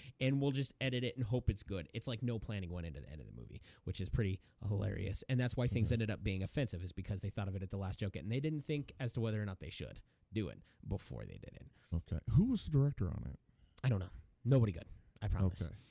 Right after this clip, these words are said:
Speaker 1: So, uh, there is one scene in the middle, though, that, um, is, is almost worth YouTubing if you can find it, where <clears throat> Will Ferrell is a stepdad,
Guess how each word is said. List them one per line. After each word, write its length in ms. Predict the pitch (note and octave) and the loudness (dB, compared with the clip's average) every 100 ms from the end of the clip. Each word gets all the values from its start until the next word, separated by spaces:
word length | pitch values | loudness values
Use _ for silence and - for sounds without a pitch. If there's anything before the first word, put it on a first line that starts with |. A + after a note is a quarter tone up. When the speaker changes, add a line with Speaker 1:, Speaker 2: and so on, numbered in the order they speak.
| _ - | _ -8
Speaker 1:
So, 360 | - D#3 C3 B2+ | 2 4 4 2
uh, 420 | - A#2+ A2 G2+ - | 0 0 0 -4 -4
there 260 | C3 C#3+ | 2 2
is 220 | B2+ D#3+ C3+ | 4 2 4
one 240 | C#3+ D3 | 2 2
scene 260 | - C3+ A#2+ | 0 0 2
in 80 | |
the 60 | A2+ | 4
middle, 240 | A2 G#2+ | 4 4
though, 220 | G2+ G2 F#2+ | 2 2 0
that, 280 | G2 F#2+ | 0 -2
um, 480 | G#2+ G2+ F#2+ F#2+ F#2+ - | -2 -2 -2 -2 -4 -2
is, 260 | A2 G2 G2 | -2 -2 -4
is 140 | A2 A#2+ | -4 -4
almost 240 | A2+ G#2+ | -4 -4
worth 200 | A2 G2+ | -6 -6
YouTubing 440 | F#2+ G#2+ A2+ G2+ | -6 -4 -4 -6
if 120 | F#2+ G#2 | -6 -8
you 60 | |
can 140 | F#2+ G2 | -8 -8
find 260 | G#2+ G2 | -8 -8
it, 100 | F#2 | -8
where 240 | G#2+ G#2+ G2 _ _ _ _ _ _ - - - - - - _ _ _ _ _ | -6 -6 -8 _ _ _ _ _ _ -18 -16 -16 -18 -20 -20 _ _ _ _ _
<clears throat> 680 | D#3 G3 G3 F3+ D3 C3 - | 2 6 8 10 8 6 6
Will 140 | D#3 E3 | 6 6
Ferrell 340 | G#3+ G#3 G#3 | 6 6 6
is 120 | G#3 | 4
a 40 | G3+ | 4
stepdad, 520 | - A#2+ A#2 G#2+ | 2 2 4 4